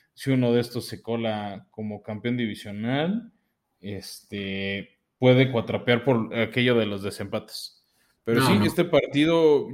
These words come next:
Speaker 1: ya, ya es casi vibra de playoffs.
Speaker 2: Sí, sí, sí, sí va a
Speaker 1: Y
Speaker 2: estar
Speaker 1: bueno, este,
Speaker 2: buenísimo.
Speaker 1: va a estar ahí por el canal de aficionados. De ahí pasamos a los juegos de las tres de la tarde, Beto.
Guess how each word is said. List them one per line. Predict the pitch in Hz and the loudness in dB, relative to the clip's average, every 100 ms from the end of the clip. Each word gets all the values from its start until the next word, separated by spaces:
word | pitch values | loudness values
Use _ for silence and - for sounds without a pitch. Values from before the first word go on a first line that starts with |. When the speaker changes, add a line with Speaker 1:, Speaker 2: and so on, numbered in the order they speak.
| 123 | -2
Speaker 1:
ya, | 135 139 147 147 147 - - | 2 4 4 4 2 -2 -12
ya | 131 147 | 0 2
es | 156 | 2
casi | - 165 - 160 147 | 2 0 0 -2 -2
vibra | 135 139 135 | 0 0 0
de | 110 | -2
playoffs. | 113 117 104 - - _ _ _ _ _ _ _ | -2 -6 -6 -10 -20 _ _ _ _ _ _ _
Speaker 2:
Sí, | - - 101 92 - - - - _ _ | -14 -8 -4 -4 -6 -18 -20 -20 _ _
sí, | - 120 | -2 0
sí, | 117 101 - - - | -2 -6 -10 -14 -18
sí | - 104 | -6 -2
va | |
a | 110 | 0
Speaker 1:
Y | |
Speaker 2:
estar | 120 123 95 - _ _ _ - | 2 2 0 -10 _ _ _ -10
Speaker 1:
bueno, | 131 107 | -4 -2
este, | 92 95 | -2 0
Speaker 2:
buenísimo. | 113 107 98 110 | 0 -2 -4 2
Speaker 1:
va | |
a | 127 | 4
estar | - 131 | 6 6
ahí | 131 | 6
por | 127 123 | 6 2
el | 107 | 2
canal | 117 117 120 | 0 2 2
de | |
aficionados. | 110 107 110 107 98 - - - | 2 -2 -6 -6 -8 -12 -20 -12
De | 113 120 | -2 2
ahí | 156 | 2
pasamos | 170 143 147 156 123 | 2 -2 0 -2 -2
a | |
los | 113 104 | -2 0
juegos | 139 143 127 | 2 2 2
de | 107 | 0
las | 101 | -4
tres | - 131 | -4 -2
de | 131 | 0
la | 107 98 | -2 -2
tarde, | 123 127 | -2 2
Beto. | 131 135 170 170 | 2 2 2 0